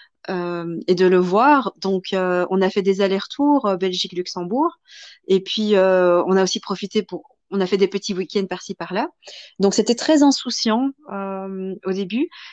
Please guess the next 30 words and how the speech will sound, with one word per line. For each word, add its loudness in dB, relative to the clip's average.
Et 4
aussi, 4
j'ai, 2
j'ai -2
retrouvé -2
un 2
travail 0
très -2
rapidement, 0
alors 0
que -6
je -4
pensais -6
vraiment 0
avoir -2
de -4
grosses -4
difficultés. -8
Mais, 2
euh, 2
après 0
deux 2
semaines, 6
j'avais 2
retrouvé -4
un 0
travail. -6
Et 2
donc, 4
euh, 6